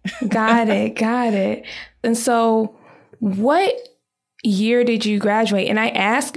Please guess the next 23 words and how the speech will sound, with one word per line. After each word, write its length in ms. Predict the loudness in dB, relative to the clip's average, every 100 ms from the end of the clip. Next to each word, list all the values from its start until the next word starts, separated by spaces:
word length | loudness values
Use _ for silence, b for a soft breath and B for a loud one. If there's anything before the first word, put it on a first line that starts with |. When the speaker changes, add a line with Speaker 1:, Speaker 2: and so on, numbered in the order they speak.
| -2
Speaker 2:
because 1080 | -2 -2 -4 -2 0 0 0 0 -2 -6 -10 B B B B B B B _ -2
I'm 380 | 0 2 2 0
thirty-two 680 | 0 0 0 0 0 0
and 140 | 0 0
I 100 | 0
graduated 540 | 0 0 0 0 0
from 160 | -2 -2
undergrad 360 | -2 0 0
in 120 | -2 -2
two 120 | -2
thousand 400 | -2 -2 0 0
nine. 320 | 0 0 -2 -2
And 200 | -2 0
that 200 | 0 0
was, 160 | 0
like, 300 | -2 -4 -4
during 380 | -2 0 0 0
the 100 | 0
last 260 | -2 -2 -4
recession. 640 | -6 -4 -2 -2 -4 -8 -12 B B B -4
And 100 | -2
it 80 | 0
was 300 | 0 -2